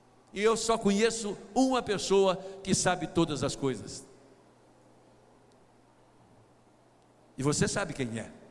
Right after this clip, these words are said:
E eu sei quem é. Será que nós temos verdadeiramente aproveitado as oportunidades que Deus nos dá diariamente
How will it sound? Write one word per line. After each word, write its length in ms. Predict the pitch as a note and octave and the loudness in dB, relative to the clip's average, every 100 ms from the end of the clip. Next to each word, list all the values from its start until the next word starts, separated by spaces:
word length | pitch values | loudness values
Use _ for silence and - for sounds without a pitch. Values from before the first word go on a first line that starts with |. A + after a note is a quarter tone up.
| - _ - - - _ _ | -20 _ -20 -20 -20 _ _
E 180 | C3 C#3 | -2 2
eu 240 | F3 G#3 A3 - - - | 2 0 -4 -12 -18 -8
sei 500 | - - - - D3+ | -4 -2 0 0 0
quem 360 | A#2+ - A#2+ A2+ | -2 -4 -4 -4
é. 160 | A2 - - - - - - - - - - - | -6 -12 -20 -20 -20 -20 -20 -20 -20 -20 -20 -14
Será 280 | - A3+ C4+ | -2 0 2
que 100 | C4+ | 2
nós 180 | B3+ B3 | 2 2
temos 460 | B3+ B3+ B3 F3 - - - - - - - - - | 2 0 0 -6 -10 -18 -20 -20 -20 -20 -20 -20 -14
verdadeiramente 1120 | A#2+ G3 C4+ B3+ A#3+ A#3+ A3+ F#3+ - - - - - - - - - - - - | 0 2 4 4 2 2 0 -2 -4 -12 -14 -20 -20 -20 -20 -20 -20 -20 -6 -4
aproveitado 600 | G#3+ B3 B3+ B3+ C4 B3 | 0 2 2 2 0 2
as 80 | A3+ | 2
oportunidades 840 | A#3+ A#3 A#3 A3+ G#3+ A#3+ A#3+ G3+ | 4 4 2 0 2 2 2 -2
que 100 | - | -6
Deus 300 | F#3 A#3+ A3+ | 2 4 4
nos 100 | G#3+ | 2
dá 260 | G#3 A3+ A3+ - - | 2 2 2 -4 -6
diariamente 1040 | F3+ E3+ A#3 A#3 A#3 G#3 A#3 F#3+ - - | -4 0 4 4 2 2 0 -2 -6 -8